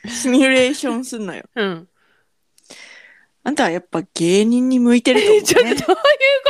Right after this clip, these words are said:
Speaker 2: と？どういうこと？なんでね。
Speaker 1: あの、ワイプ芸とかあんたできると思うね。<laughs> ワイプでさ、こう、「はぁ」みたいな。ブイティーアール見ながら、「はぁ」っていう。ああい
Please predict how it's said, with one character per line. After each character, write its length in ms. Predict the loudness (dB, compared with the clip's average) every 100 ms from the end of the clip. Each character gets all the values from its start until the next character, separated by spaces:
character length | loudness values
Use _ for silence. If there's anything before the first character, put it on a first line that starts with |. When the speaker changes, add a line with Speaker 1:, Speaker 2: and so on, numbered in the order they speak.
| 0
Speaker 2:
と？ 140 | 0 2
ど 160 | 2
う 60 | 2
い 60 | 2
う 40 |
こ 100 | 0
と？ 120 | -2
な 200 | -2 -2
ん 120 | -2 -4
で 120 | -6
ね。 400 | -4 -4 -4 -4
Speaker 1:
あ 160 | -4 -2
の、 440 | -4 -4 -8 -10 -6
ワ 200 | 0 2
イ 100 | 0
プ 240 | 0 2 2
芸 220 | 2 -2
と 140 | -4
か 160 | -8 -4
あ 60 | -4
ん 40 |
た 200 | -4 0
で 40 | 0
き 80 | 2
る 120 | -2
と 100 | -2
思 100 | -6
う 40 | -6 -6 -4
ね。 260 | -2 -2 -4 _ -20 -20 _ -20 -20 _ _ _ _
<laughs> 1120 | -20 _ _ _ _ _ _ _ -20 -20 -10 -2
ワ 140 | -2
イ 60 | 0
プ 100 | 0
で 100 | 0
さ、 220 | -2 -8
こ 140 | -14 -20
う、 40 |
「は 40 | -20 -10 -4 -2 0 -2
ぁ」 20 |
み 80 | -2
た 80 | -2
い 20 | -2
な。 60 | -6 -6 -4
ブ 80 | -2
イ 60 | -2
テ 100 | 0
ィ 20 |
ー 40 |
ア 20 | -2
ー 40 |
ル 60 | -4
見 80 |
な 60 | -8
が 60 | -4
ら、 40 |
「は 60 | -2
ぁ」 20 | -2 -6 -2 0 0 0 -2 -2
っ 40 |
て 60 | 0
い 320 | 2 2 0 -6
う。 120 | -12 _ _ -18 -18 _ -18 -18 _ _ _ _ _ _ _ _ -6
あ 60 |
あ 40 |
い 40 | -2